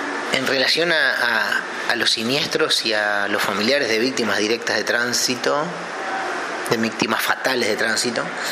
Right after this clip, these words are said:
me tocó vivir dos situaciones particulares que tenga muy presente, ¿verdad? Eh, dos grandes amigos,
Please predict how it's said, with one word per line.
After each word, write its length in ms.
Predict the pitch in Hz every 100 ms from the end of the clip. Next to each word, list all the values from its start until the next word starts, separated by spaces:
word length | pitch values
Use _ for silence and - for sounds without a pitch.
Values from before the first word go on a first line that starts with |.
| - - - - - - - -
me 80 | 131
tocó 260 | 139 156
vivir 360 | 165 170 170 165
dos 160 | 175
situaciones 460 | 180 165 135 160 147
particulares 720 | 135 - - - 95 - - - - - - - - - - - - - - - - - - -
que 100 | 127
tenga 320 | - 131 131
muy 200 | 110 123
presente, 520 | 120 110 - 123 107
¿verdad? 280 | 101 107 120 151 - - - - - - - -
Eh, 600 | 120 113 110 104 101 101 101 98 - - - - 113
dos 460 | 139 131 - - - - -
grandes 480 | 113 139 127 120 -
amigos, 500 | 113 104 90 82 -